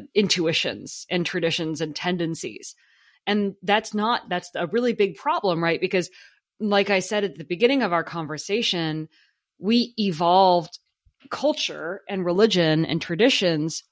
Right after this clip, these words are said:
to help us evolve more quickly than biology allows us to evolve. But when we suddenly drop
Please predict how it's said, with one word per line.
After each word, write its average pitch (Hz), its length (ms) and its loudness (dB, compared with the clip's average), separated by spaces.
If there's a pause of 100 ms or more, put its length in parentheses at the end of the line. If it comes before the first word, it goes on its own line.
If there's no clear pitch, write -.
(220)
to 220 120 2
help 202 260 4
us 185 240 2
evolve 165 460 0
more 160 200 0
quickly 180 720 0
than 180 160 2
biology 165 560 4
allows 156 440 0
us 143 180 -4
to 156 180 -6
evolve. 151 580 -2 (540)
But 196 120 4
when 208 200 8
we 175 420 4
suddenly 196 380 0
drop 170 480 0